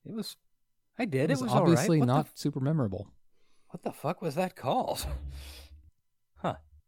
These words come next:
Speaker 2: I don't know. Somebody tweet at us. I'm sure that, uh, some of the usuals will definitely tweet the answer, or s-, they'll be screaming it into their phone first, and then they'll tweet it at us.
Speaker 1: And it was directed by somebody I like.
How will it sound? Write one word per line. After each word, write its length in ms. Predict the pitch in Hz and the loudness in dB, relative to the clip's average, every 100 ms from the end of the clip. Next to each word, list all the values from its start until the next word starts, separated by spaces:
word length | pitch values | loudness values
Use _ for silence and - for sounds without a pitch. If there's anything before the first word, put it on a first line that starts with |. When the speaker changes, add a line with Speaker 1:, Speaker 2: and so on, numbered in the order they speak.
| - | -4
Speaker 2:
I 120 | 117 | 0
don't 100 | 107 | 2
know. 160 | 98 98 101 _ | 2 0 -4 _
Somebody 440 | - 139 127 120 104 - | 0 4 6 6 4 -2
tweet 220 | 120 98 | 2 2
at 140 | 98 95 | 0 -4
us. 160 | - | -4
I'm 140 | 127 117 | 0 2
sure 400 | - 107 101 101 | 4 4 2 0
that, 220 | 101 92 - _ _ _ - - | -4 -6 -8 _ _ _ -20 -14
uh, 220 | 98 95 123 _ _ | -12 -12 -14 _ _
some 220 | - 110 | -4 0
of 80 | 104 | 2
the 100 | 101 | 2
usuals 440 | 98 98 98 95 98 | 2 2 0 -2 -4
will 80 | 98 | -4
definitely 320 | 95 - 117 | -4 -4 -4
tweet 260 | - 101 | -2 -2
the 120 | - 85 | -2 -6
answer, 380 | 95 - 98 - - | -6 -8 -8 -10 -8
or 80 | |
s-, 100 | 110 - | -8 0
they'll 140 | 139 131 | 4 6
be 100 | 131 | 6
screaming 380 | - 160 151 | 6 6 8
it 80 | 139 | 6
into 160 | 127 117 | 6 6
their 100 | 110 | 4
phone 240 | 127 107 | 2 0
first, 320 | 98 117 98 | 0 0 -2
and 100 | 110 | -2
then 120 | 104 101 | -4 -4
they'll 100 | 92 | -6
tweet 260 | - 98 | -6 -6
it 60 | 95 | -6
at 140 | 90 | -10
us. 120 | 101 - - _ - _ _ _ _ _ _ - | -14 -20 -20 _ -20 _ _ _ _ _ _ -4
Speaker 1:
And 80 | |
it 80 | 175 | -2
was 80 | 180 | -2
directed 480 | - 170 233 127 87 | -2 -2 -2 -4 -10
by 140 | 95 | -8
somebody 440 | 90 117 104 87 80 | -6 -6 -6 -8 -8
I 100 | 73 | -10
like. 460 | 69 - - - | -10 -12 -16 -20